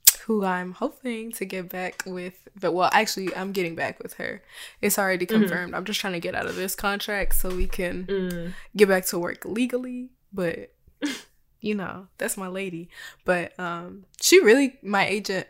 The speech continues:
Speaker 1: she really cares about me and she's very sweet. And so when clients are late with my money, she'll be like, "Look, I can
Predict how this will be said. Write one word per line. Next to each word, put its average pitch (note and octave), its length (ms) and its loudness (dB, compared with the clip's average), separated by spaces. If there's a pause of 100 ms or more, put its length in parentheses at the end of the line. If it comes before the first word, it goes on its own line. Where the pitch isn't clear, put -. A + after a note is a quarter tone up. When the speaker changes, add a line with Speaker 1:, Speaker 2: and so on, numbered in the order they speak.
Speaker 1:
she - 160 -2
really G#3 220 -4
cares F#3 280 -2
about F3+ 280 -2
me F3 160 -6
and E3+ 100 -2
she's F#3 180 -4
very F3 180 -6
sweet. G3+ 480 -4 (440)
And F3+ 440 0
so - 560 0
when F3+ 420 0
clients A3+ 420 2
are G3 100 -2
late F#3+ 180 -2
with F3+ 140 -6
my F3 280 0
money, C#4+ 480 -4
she'll G#3+ 280 0
be A3+ 100 -4
like, F#3 240 0
"Look, E3+ 320 -6
I G3 140 0
can F3+ 500 -6